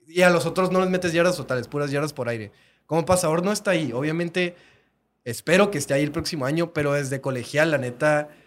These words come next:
sus buenos pases eran pases como explosivos, jugadas largas y así, como que, ah, los highlights, ¿no? Y por eso lo draftearon tan alto y por eso a la gente le gusta mucho. Pero así un quarterback que se siente en la bolsa y que busque sus receptores, que sea preciso desde la bolsa,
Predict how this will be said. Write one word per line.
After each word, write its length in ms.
sus 200
buenos 240
pases 280
eran 160
pases 260
como 260
explosivos, 520
jugadas 240
largas 340
y 60
así, 340
como 240
que, 160
ah, 420
los 240
highlights, 400
¿no? 220
Y 80
por 180
eso 160
lo 80
draftearon 400
tan 120
alto 200
y 60
por 160
eso 160
a 20
la 80
gente 220
le 80
gusta 260
mucho. 320
Pero 180
así 140
un 80
quarterback 280
que 80
se 120
siente 640
en 80
la 80
bolsa 460
y 80
que 140
busque 340
sus 160
receptores, 600
que 100
sea 240
preciso 400
desde 180
la 100
bolsa, 500